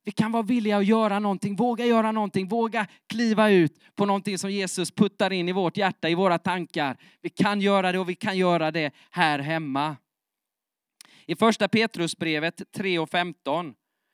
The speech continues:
första Petrusbrevet tre och femton, så står det så här: "Herren Kristus ska ni hålla helig i era hjärtan."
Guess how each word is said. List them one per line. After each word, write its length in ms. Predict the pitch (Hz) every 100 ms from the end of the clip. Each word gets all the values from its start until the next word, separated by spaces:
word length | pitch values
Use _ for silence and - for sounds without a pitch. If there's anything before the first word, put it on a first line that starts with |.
| _
första 280 | - 180 170
Petrusbrevet 760 | 175 170 - 143 - 147 143 -
tre 180 | 165
och 100 | 156
femton, 440 | 156 151 143 127 127
så 120 | 147
står 260 | - 151 127
det 80 |
så 120 | 120 110
här: 360 | 131 131 120 - _ _ _ _ _ _ _ _ _ _ _ _ _
"Herren 300 | 190 226 208
Kristus 540 | 208 226 - 175 170
ska 160 | - 170
ni 80 |
hålla 300 | 175 185 170
helig 760 | 160 - 185 190 180 147 147 127
i 180 | 156 151
era 220 | 143 131
hjärtan." 560 | 135 131 - 107 107